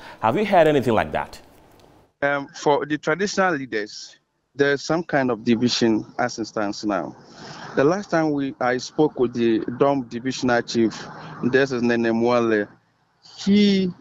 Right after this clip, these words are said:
Speaker 2: is like, he has no idea of anything. It's like the E C G is not ready to see them. They're always, uh, contacting the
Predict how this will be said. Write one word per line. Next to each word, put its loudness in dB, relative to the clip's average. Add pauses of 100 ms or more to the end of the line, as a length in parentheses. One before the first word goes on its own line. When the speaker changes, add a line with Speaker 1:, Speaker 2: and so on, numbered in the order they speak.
(120)
Speaker 2:
is 0
like, 2
he -2
has 0
no 0
idea -2
of 0 (100)
anything. -6
It's -8
like 0
the 0
E 0
C -4
G -2 (460)
is -2
not 2
ready 0
to -10
see -6
them. 0
They're -2
always, -2
uh, 2 (120)
contacting -2
the -2